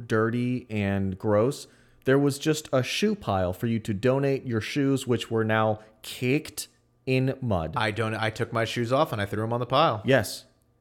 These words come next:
Speaker 1: Yes. I,
Speaker 2: My
Speaker 1: I mean,
Speaker 2: shoes
Speaker 1: you
Speaker 2: were
Speaker 1: didn't
Speaker 2: done. I
Speaker 1: have
Speaker 2: said,
Speaker 1: a
Speaker 2: "These
Speaker 1: choice.
Speaker 2: shoes
Speaker 1: What
Speaker 2: are
Speaker 1: was your
Speaker 2: done."
Speaker 1: choice? Go destroy your car, take your shoes
Speaker 2: Yeah.
Speaker 1: off, I guess, and put 'em in the trunk and then drive home?
Speaker 2: Yeah. It was, it was fun, though. But I,
Speaker 1: And it's
Speaker 2: I
Speaker 1: crazy 'cause it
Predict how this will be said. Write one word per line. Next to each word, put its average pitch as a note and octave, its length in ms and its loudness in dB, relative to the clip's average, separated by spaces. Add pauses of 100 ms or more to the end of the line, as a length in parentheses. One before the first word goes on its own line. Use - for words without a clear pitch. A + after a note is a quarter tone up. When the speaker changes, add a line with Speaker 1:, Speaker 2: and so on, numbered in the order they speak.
(280)
Speaker 1:
Yes. G#2+ 600 -2
I, G3 100 -4
Speaker 2:
My A2 80 0
Speaker 1:
I C3 40 4
mean, C#3 100 2
Speaker 2:
shoes A#2+ 120 2
Speaker 1:
you - 60 2
Speaker 2:
were C#3+ 60 6
Speaker 1:
didn't B2+ 140 6
Speaker 2:
done. A#2+ 60 4
I B2+ 60 4
Speaker 1:
have C#3+ 100 6
Speaker 2:
said, - 20 0
Speaker 1:
a - 100 2
Speaker 2:
"These A2+ 80 0
Speaker 1:
choice. C#3 160 4
Speaker 2:
shoes A#2+ 80 -2
Speaker 1:
What C#3+ 40 2
Speaker 2:
are D3+ 40 4
Speaker 1:
was D#3+ 60 6
your D3+ 100 4
Speaker 2:
done." - 80 -4
Speaker 1:
choice? B2 260 2
Go - 140 -8
destroy A#2 560 0
your B2 200 2
car, A2+ 420 2
take B2+ 220 -4
your B2 80 -2
shoes A#2 140 -4
Speaker 2:
Yeah. B2+ 200 6
Speaker 1:
off, B2+ 120 2
I C3+ 80 2
guess, C3 260 2
and A#2 80 -6
put A#2 80 -4
'em A#2 60 -2
in A#2 60 -2
the G2+ 80 -2
trunk G2+ 420 -4
and C#3 80 -4
then C3+ 100 -2
drive C#3 220 -2
home? D#3 300 -6
Speaker 2:
Yeah. F#2 200 -4 (920)
It - 160 -8
was, A#2 600 -2 (100)
it D3 80 -2
was G3 140 -2
fun, D#3 180 -6
though. F#3 180 -8 (340)
But B2+ 120 2
I, C3 80 4
Speaker 1:
And D3 140 4
it's C3+ 100 0
Speaker 2:
I - 20 -14
Speaker 1:
crazy F#3+ 260 6
'cause C#3 280 2
it - 320 -2